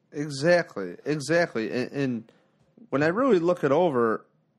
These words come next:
you, you start hunting down the wild card spots now. Like, where are these wild card <laughs> spots? I'm already looking at, like, okay, Oakland and the Ravens are playing. Who do I want to win? Now, if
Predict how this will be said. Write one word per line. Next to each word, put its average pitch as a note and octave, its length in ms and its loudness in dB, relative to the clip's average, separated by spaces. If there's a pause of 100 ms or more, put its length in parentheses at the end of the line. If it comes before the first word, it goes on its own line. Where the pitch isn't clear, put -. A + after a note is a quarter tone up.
(280)
you, D3 180 -8
you D#3+ 160 -4
start A3+ 360 -2
hunting E3 460 -4
down C#3+ 300 2
the A2 80 0
wild C#3 360 4
card A#2+ 300 0
spots G#2+ 340 -2
now. D3 120 -2
Like, G#2+ 200 -2 (480)
where G3 220 2
are G3+ 200 2
these G3 240 -4
wild E3 280 4
card B2 280 2
<laughs> - 0 -
spots? - 460 2
I'm G3 160 2
already G#3 220 4
looking G3 260 0
at, D3+ 120 2
like, B2 180 2
okay, C3 460 2 (340)
Oakland G3 680 2
and D3 200 0
the C3 80 0
Ravens D3+ 640 0
are B2+ 260 2
playing. A2 580 -4
Who C3+ 180 -2
do F3+ 120 0
I F3 120 0
want D#3+ 380 -2
to C#3 140 -8
win? A2+ 340 -2
Now, A#2+ 380 -2
if B2+ 260 0